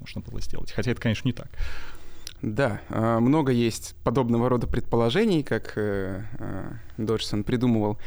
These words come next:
Speaker 2: эти миры. Кто-то предполагает, что он действительно их писал под, э, различными веществами, что крайне маловероятно. Я также слышал теорию, что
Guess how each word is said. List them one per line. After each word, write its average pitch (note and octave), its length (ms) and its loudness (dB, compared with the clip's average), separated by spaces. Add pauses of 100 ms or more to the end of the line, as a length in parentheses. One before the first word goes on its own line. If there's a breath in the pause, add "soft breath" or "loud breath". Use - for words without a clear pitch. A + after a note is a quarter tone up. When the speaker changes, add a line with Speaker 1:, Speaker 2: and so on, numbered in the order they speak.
(260 loud breath)
Speaker 2:
эти A2 240 0
миры. A2+ 240 4
Кто-то - 240 0
предполагает, A2 680 0
что - 220 -2
он G2+ 280 0
действительно G#2 560 -2
их - 160 2
писал G2 340 -2 (100)
под, - 280 -6
э, G2+ 480 -6
различными G#2+ 420 0
веществами, D3 520 0
что - 280 -8
крайне A#2 320 2
маловероятно. G2+ 640 -2 (380 loud breath)
Я C#3 180 0
также B2+ 240 -2
слышал A#2 300 -2
теорию, B2+ 420 2
что A2+ 720 2